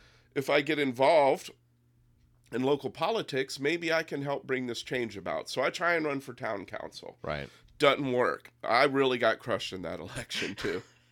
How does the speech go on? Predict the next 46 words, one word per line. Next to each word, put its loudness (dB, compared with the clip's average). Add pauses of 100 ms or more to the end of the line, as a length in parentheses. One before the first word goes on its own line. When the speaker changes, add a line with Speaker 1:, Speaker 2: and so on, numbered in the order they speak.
(180)
Speaker 2:
<laughs> -4 (680)
Speaker 1:
But 10 (760)
I 6 (640)
got 6
the -2 (100)
ear 6
of -2
people. -4
They 0
liked 4
what 4
I 6
had 0
to -4
say. 2
They, -2
they 0
found 0
me 0
to -6
be -6
somebody -2
who -6
genuinely -4
has -6
some -10
concern -6
and -6
care -2 (300)
for -12
the -2
community. -4
Speaker 2:
Yeah. -6 (220)
Speaker 1:
Which -2
is -4
what 2
it's -2
all 4
about 4
for -8
me. -2
Nobody 0
moved 0
to -10
Fort -4
Mill -2